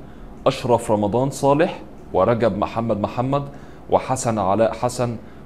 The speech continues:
وشعبان جمال ومجدي صالح ورمضان سيد محمد وحمادة أحمد محمد ومصطفى طاهر أبو زيد. مصدر معنا كان من الموجز. أترك لحضراتكم التعليق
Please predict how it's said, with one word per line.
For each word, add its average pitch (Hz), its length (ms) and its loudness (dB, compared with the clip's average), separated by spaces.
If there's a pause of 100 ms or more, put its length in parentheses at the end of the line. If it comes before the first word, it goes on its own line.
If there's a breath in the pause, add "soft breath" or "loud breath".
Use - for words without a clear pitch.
وشعبان 107 600 2
جمال 110 280 0
ومجدي 101 640 -2
صالح 113 580 -2
ورمضان 98 420 0
سيد 110 440 -2
محمد 104 460 -2
وحمادة 101 580 2
أحمد 95 340 0
محمد 110 460 -2 (560 loud breath)
ومصطفى 113 680 0
طاهر 120 340 2 (200)
أبو 110 300 0
زيد. 90 400 -2 (120)
مصدر 131 300 6
معنا 117 320 4
كان 120 240 0
من 117 240 0
الموجز. 110 640 -2
أترك 101 400 -2
لحضراتكم 101 680 0
التعليق 107 580 0